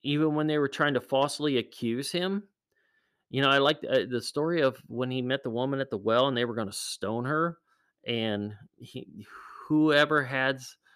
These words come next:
no sin can cast the first stone." And did you notice in that, w-, right after that happened, then the eldest started walking away from her until the youngest, because the youngest are more, more emotionally driven than the older.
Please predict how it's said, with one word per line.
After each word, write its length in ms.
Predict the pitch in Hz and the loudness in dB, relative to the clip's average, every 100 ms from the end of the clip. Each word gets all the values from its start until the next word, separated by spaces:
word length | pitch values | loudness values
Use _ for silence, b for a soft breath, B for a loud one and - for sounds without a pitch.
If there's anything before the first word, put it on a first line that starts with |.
| b | b
no 140 | 117 127 | 0 0
sin 280 | - 120 160 | 0 -4 -4
can 180 | 135 - | -8 -12
cast 320 | - 117 - | -6 -4 -4
the 80 | 117 | -6
first 340 | - 113 107 | -4 -4 -2
stone." 480 | - 95 104 143 185 _ b b b b _ | -2 -2 -2 -4 -6 _ b b b b _
And 140 | 113 117 | -4 -2
did 180 | 110 113 | -2 -2
you 80 | |
notice 380 | 117 139 165 - | 0 2 2 0
in 80 | 156 | 0
that, 260 | 156 156 - | 2 0 -2
w-, 260 | 117 123 - | -4 -4 0
right 200 | 117 147 | 0 0
after 220 | 147 131 | 0 -2
that 200 | 127 135 | -2 -2
happened, 460 | 139 143 160 143 | 0 0 0 -2
then 140 | 117 120 | 0 -2
the 200 | 117 - - | -2 -8 -2
eldest 480 | 127 170 151 117 - | 0 2 2 0 -2
started 400 | - 127 123 113 | 2 4 4 2
walking 480 | 113 127 127 123 113 | 2 2 0 -4 -4
away 600 | 117 135 120 87 92 - _ _ _ b b b b | 0 0 0 -2 -6 -12 _ _ _ b b b b
from 600 | - - 123 117 113 113 110 - _ _ _ _ _ _ _ | -8 2 4 6 4 0 -6 -16 _ _ _ _ _ _ _
her 540 | - - 107 90 80 - _ _ _ _ _ | -12 -2 2 2 0 -4 _ _ _ _ _
until 360 | 117 110 139 117 | -4 -2 2 4
the 100 | 107 | 2
youngest, 800 | 107 127 131 95 73 - - - _ _ _ _ _ | 2 2 2 0 -6 -10 -20 -20 _ _ _ _ _
because 300 | - 113 123 | -6 -2 -2
the 80 | 113 | -2
youngest 400 | 120 127 143 - | 0 0 -2 0
are 60 | 117 | 0
more, 260 | 113 131 | 2 2
more 240 | 113 127 131 | 4 2 2
emotionally 500 | 92 98 - 135 113 | 0 -4 -4 -4 -4
driven 380 | 92 95 123 131 | -2 -2 -2 -2
than 140 | 120 | -4
the 100 | 110 | -4
older. 380 | 98 113 151 | -4 -2 -2